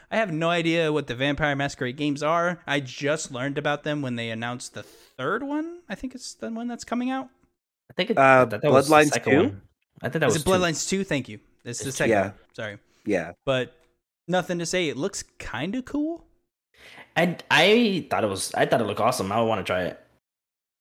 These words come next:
Speaker 3: Yeah,
Speaker 2: But it's
Speaker 3: like
Speaker 2: like a battle royale? Like, I can't
Speaker 1: Yeah,
Speaker 2: tell.
Speaker 1: it's a
Speaker 3: That
Speaker 1: battle
Speaker 3: is.
Speaker 1: royale.
Speaker 2: Okay.
Speaker 1: Yeah, I
Speaker 3: It's a
Speaker 1: looked it
Speaker 3: battle
Speaker 1: up. I
Speaker 3: royale.
Speaker 1: wanted to make sure I, like, <laughs> understood what the game
Speaker 2: Somebody
Speaker 1: was,
Speaker 2: said
Speaker 1: 'cause
Speaker 2: it
Speaker 1: I
Speaker 2: looked
Speaker 1: didn't
Speaker 2: like somebody
Speaker 1: know.
Speaker 2: was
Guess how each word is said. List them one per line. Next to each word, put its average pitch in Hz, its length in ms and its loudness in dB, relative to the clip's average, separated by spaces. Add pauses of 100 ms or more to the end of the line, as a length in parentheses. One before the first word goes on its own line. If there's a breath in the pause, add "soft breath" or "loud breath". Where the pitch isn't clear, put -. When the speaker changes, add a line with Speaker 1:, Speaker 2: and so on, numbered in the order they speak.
(200)
Speaker 3:
Yeah, 120 360 6
Speaker 2:
But 123 100 0
it's 131 140 0
Speaker 3:
like - 60 6
Speaker 2:
like 127 120 6
a 139 40 -2
battle 139 340 4
royale? 233 320 2
Like, 190 160 0
I 135 60 -2
can't 208 260 -4
Speaker 1:
Yeah, 165 80 4
Speaker 2:
tell. 110 320 0
Speaker 1:
it's 165 140 -4
a - 20 0
Speaker 3:
That 147 120 10
Speaker 1:
battle 147 140 10
Speaker 3:
is. 135 220 0
Speaker 1:
royale. 123 100 -2
Speaker 2:
Okay. 143 80 0
Speaker 1:
Yeah, 127 120 2 (200)
I 139 80 2
Speaker 3:
It's 175 40 2
a 185 40 2
Speaker 1:
looked 190 160 2
it 131 40 6
Speaker 3:
battle 151 160 6
Speaker 1:
up. 196 60 4
I - 40 2
Speaker 3:
royale. 156 160 2
Speaker 1:
wanted 170 160 0
to 170 40 -4
make 160 140 -2
sure 156 160 0
I, 143 140 2
like, 131 360 -2
<laughs> - 0 -
understood 175 360 0
what 175 100 0
the 220 60 6
game 147 140 4
Speaker 2:
Somebody 202 240 4
Speaker 1:
was, 156 240 0
Speaker 2:
said - 80 -4
Speaker 1:
'cause 156 120 2
Speaker 2:
it 151 60 4
Speaker 1:
I - 20 6
Speaker 2:
looked 143 120 6
Speaker 1:
didn't 180 160 4
Speaker 2:
like 156 40 4
somebody 156 200 4
Speaker 1:
know. 151 100 4
Speaker 2:
was 143 80 -6